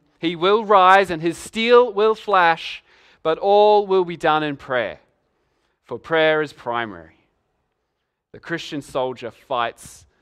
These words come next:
on his knees. It's good, isn't it? So how do we battle against these evil forces that want to drag us away from God?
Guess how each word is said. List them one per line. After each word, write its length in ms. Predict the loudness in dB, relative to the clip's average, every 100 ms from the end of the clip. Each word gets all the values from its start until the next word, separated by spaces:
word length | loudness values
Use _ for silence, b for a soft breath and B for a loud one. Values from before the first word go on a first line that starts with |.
| _ _ _ _
on 180 | -12 -12
his 260 | -16 -18
knees. 640 | -18 -20 -20 _ -20 -20 _ _ _ _ _ _ _ _ _ _ _ _ _ _ _ _
It's 80 | _
good, 180 | -20
isn't 180 | -20 -20
it? 80 | -20 _ _ _ _ _ _ _ _ _ _ _ _ _ _ _ _ _ _ _ _ _ _ _ _ _ _ _ _ _ _ _ _ _ _ _ _ _ _ _ _ b b
So 120 | -20
how 180 | -10 -8
do 60 | -8
we 120 | -8
battle 500 | -4 -4 -4 -12 -20 _
against 260 | -18 -18 -16
these 160 | -18 -14
evil 340 | -10 -8 -10
forces 480 | -12 -10 -10 -14 -18
that 100 | -16
want 120 | -14
to 60 | -14
drag 460 | -12 -8 -6 -6
us 180 | -8 -14
away 320 | -16 -12 -12
from 180 | -14 -18
God? 400 | -16 -14 -14 -16